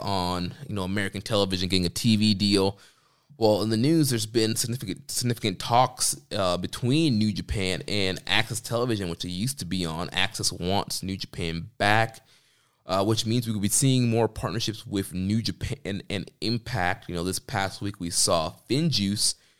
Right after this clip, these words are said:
make their debut on Impact. Um, there's no deal at this time, but there are talks enough to where the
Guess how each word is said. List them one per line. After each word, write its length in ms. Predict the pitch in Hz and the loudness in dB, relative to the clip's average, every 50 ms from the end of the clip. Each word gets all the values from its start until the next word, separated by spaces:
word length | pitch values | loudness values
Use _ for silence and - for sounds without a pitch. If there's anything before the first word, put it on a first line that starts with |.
| _ _ _ _ _ | _ _ _ _ _
make 300 | - 101 107 104 98 - | -4 0 2 2 2 0
their 400 | 90 92 87 98 104 117 120 110 | -2 0 2 4 6 6 4 4
debut 640 | 104 104 101 98 95 80 - 90 92 92 92 85 - - - | 2 2 2 0 0 -2 -2 -2 0 0 0 0 -2 -4 -4
on 320 | - 92 90 87 85 - - - _ _ | -2 -2 0 0 -2 -4 -8 -14 _ _
Impact. 800 | 92 101 92 87 - - - 98 90 90 87 - - _ - - _ _ _ _ _ _ _ _ | -6 -6 -6 -6 -8 -6 -4 -2 -2 -2 -2 -4 -8 _ -20 -20 _ _ _ _ _ _ _ _
Um, 280 | - 80 80 73 65 69 | -8 -6 -4 -4 -2 -4
there's 180 | 82 98 - | -4 -4 -2
no 140 | 113 107 104 | 0 0 -2
deal 400 | 98 101 107 110 113 117 107 87 | -2 0 0 4 6 6 6 6
at 160 | - 92 - | 2 -2 -4
this 220 | - 95 92 - - | -4 -4 -4 -4 -6
time, 500 | - - 123 139 135 139 147 147 139 117 | -8 -8 -4 -2 -2 -2 -2 -2 -4 -4
but 100 | 95 - | -4 -2
there 140 | 98 85 92 | -2 0 2
are 100 | 92 95 | 0 0
talks 520 | - - - - 110 104 101 98 - - - - | -2 -6 -6 -2 0 0 0 0 -4 -10 -10 -8
enough 400 | - 98 104 98 95 90 - - | -6 -4 -2 0 -2 -2 -2 -4
to 100 | - 107 | -8 -4
where 160 | 104 95 95 | -2 0 0
the 100 | 90 - | 0 -2